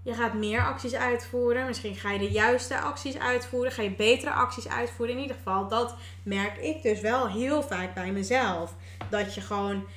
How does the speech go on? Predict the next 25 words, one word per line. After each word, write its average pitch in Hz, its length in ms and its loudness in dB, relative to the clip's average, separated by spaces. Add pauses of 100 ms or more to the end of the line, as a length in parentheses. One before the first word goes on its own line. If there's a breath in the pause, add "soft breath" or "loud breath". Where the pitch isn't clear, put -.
(180 loud breath)
ja, - 120 0
je, 247 360 2
je 269 120 -4
daagt 269 320 2
jezelf 233 500 2
uit 202 520 2
op 262 180 -2
dat 240 220 0
vlak. 233 520 2 (340 loud breath)
En 220 420 2 (280)
kunt 330 320 6
dus 262 260 2
ook 240 680 4 (100)
juist 202 360 2
die 240 120 -2
stappen 202 480 0
natuurlijk 190 480 0
zetten. 180 640 -2 (1000)
Omdat 214 540 2
je, 180 340 -2 (360 loud breath)
omdat 220 260 -4
je 208 100 -2
daarvoor 185 580 -2
ook 185 220 -2
natuurlijk 190 440 -4